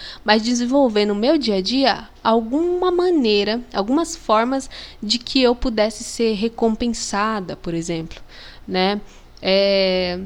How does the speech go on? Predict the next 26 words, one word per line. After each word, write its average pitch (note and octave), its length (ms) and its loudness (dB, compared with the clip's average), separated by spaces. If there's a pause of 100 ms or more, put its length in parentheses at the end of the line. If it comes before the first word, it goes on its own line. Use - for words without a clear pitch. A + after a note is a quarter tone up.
(640)
tomei G#3 260 2
um G#3+ 80 4
banho G#3+ 260 4
de G3+ 120 -4
sol, A#3+ 580 4
é F#3+ 80 2
uma G3 140 -2
coisa G#3 260 2
que - 120 -6
eu G#3+ 40 2
não G#3 120 -2
tenho G3+ 200 -2
costume G#3 400 -4
de - 100 -8
fazer G3 280 -2
e A#3+ 60 -2
que A#3 100 -6
muitas G#3 320 -2
vezes G#3 180 0
até G#3 260 0
não C4+ 180 0
é A#3 120 4
confortável, A#3 1040 -2 (640)
é, G#3+ 500 2 (480)
sei - 180 0
lá, B3 460 4